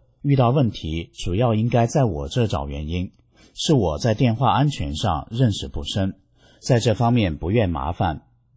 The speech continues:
也导致没有提前告诉他这方面的问题。我来到他家，心平气和地和他讲了打电话要注意安全，他表示接受。这之后，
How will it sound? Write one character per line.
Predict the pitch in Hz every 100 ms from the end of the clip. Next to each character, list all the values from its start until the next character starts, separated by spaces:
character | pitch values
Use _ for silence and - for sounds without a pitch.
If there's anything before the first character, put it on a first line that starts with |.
| -
也 | 107
导 | 117 95
致 | 92 113
没 | 90 104
有 | 92
提 | 80 - 113
前 | 104 82 98
告 | 135 117
诉 | - 76
他 | 90 92 -
这 | 117 95
方 | 98
面 | 98 78
的 | 71
问 | 110 85
题。 | - 76 69 _ _ _ _ _ _ _
我 | 92 95
来 | 90
到 | 107 98
他 | 82 80
家， | 90 85 85 _ _
心 | - - 123
平 | 107 104
气 | 127
和 | 92 80 87
地 | 85
和 | - -
他 | 104
讲 | 107 82 71
了 | 90
打 | 80 71
电 | 92
话 | 87 117 87 -
要 | 98 78 71
注 | - 87
意 |
安 | 71 90 98
全， | - 73 73 _ _ _
他 | 107 101
表 | 92 71
示 | - 87
接 | 92
受。 | 85 101 76 - _ _ _
这 | - 113
之 | 120
后， | 120 107 69